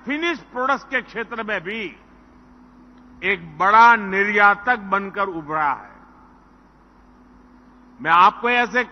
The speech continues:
कई और उदाहरण दे सकता हूं, लेकिन इन सारी बातों का मूल ये है कि भारत इस समय एनर्जी पर इतना निवेश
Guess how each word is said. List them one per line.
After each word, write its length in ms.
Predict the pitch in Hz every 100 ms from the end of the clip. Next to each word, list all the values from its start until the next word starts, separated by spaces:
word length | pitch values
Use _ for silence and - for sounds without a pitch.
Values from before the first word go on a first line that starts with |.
| -
कई 220 | 269 311
और 360 | 262 - 285 302
उदाहरण 400 | 269 240 233 226
दे 120 | 208
सकता 360 | 170 175 - 143
हूं, 1200 | 104 - - - - - - - - - - 135
लेकिन 500 | 175 208 247 262 269 - - - - - - - - -
इन 180 | 254 233
सारी 540 | - 240 277 294 302
बातों 420 | 254 240 247 269 240
का 440 | 254 233 170 - - - - - - - - -
मूल 520 | 147 175 240 330 359
ये 220 | 320 302 254
है 200 | 175 117 - - - - - - - - _
कि 120 | 208 208
भारत 840 | 139 156 180 226 240 254 269 - 247
इस 140 | 233 -
समय 480 | 208 214 240 220 143 - - - - - - - - - - -
एनर्जी 640 | 170 220 247 269 247 262 208
पर 380 | 220 233 240 240 - - - - - - _ _ _ -
इतना 640 | 254 - 277 285 311 320
निवेश 460 | 277 269 269 269